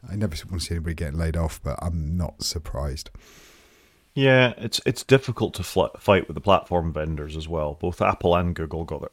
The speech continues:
Speaker 2: you know, with that, Google's Keep and Apple's own notes app, they got, they got them, their act together pretty quickly with what should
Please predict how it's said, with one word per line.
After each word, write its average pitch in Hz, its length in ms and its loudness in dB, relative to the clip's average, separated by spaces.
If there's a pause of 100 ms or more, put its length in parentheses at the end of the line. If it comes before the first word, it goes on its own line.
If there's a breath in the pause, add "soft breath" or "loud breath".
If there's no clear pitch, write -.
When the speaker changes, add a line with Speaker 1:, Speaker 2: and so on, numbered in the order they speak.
Speaker 2:
you 85 80 -6
know, 80 60 -6
with 78 140 -10
that, 98 260 -2
Google's 101 320 0
Keep - 320 -6
and 80 120 0
Apple's 82 320 -4
own 80 200 -4
notes 87 280 -6
app, 73 200 -8 (180)
they 90 140 -4
got, - 220 -4 (120)
they 98 120 -2
got 101 200 4
them, 95 320 0
their 101 140 4
act - 160 2
together 78 280 -4
pretty - 280 -6
quickly 78 380 -8
with 78 220 -10
what 92 160 0
should 82 220 -6